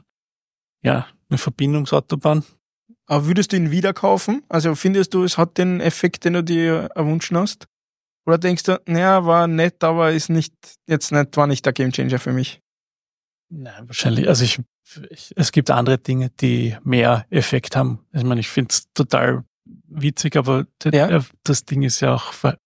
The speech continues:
Speaker 1: unverhältnismäßig teuer.
Speaker 2: Ja. Aber was ist dann das Gadget, wo du sagst, das war der Gamechanger zu Hause?
Speaker 1: Thermomix.
Speaker 2: Okay.
Speaker 1: Immer noch.
Speaker 2: Immer noch. Ja,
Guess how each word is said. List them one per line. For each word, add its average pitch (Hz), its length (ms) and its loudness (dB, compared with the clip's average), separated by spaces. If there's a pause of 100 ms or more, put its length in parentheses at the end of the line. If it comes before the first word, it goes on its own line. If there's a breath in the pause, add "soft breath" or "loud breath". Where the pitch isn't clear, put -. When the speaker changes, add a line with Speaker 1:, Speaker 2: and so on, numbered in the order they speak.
Speaker 1:
unverhältnismäßig 123 1080 -2
teuer. 117 360 -2 (520)
Speaker 2:
Ja. 123 60 0 (800)
Aber 131 220 -2
was 139 200 -2
ist 190 200 0
dann 151 160 2
das 147 300 0 (160)
Gadget, 151 600 0
wo 147 140 2
du 151 100 0
sagst, 139 300 -4
das 143 160 0
war 127 140 2
der 127 180 0
Gamechanger 127 420 -2
zu 139 100 0
Hause? 123 40 0
Speaker 1:
Thermomix. 113 460 0 (720)
Speaker 2:
Okay. 123 340 -12 (640)
Speaker 1:
Immer 139 220 2
noch. 123 300 -4 (420)
Speaker 2:
Immer 156 220 4
noch. - 280 -4 (1120)
Ja, 139 360 0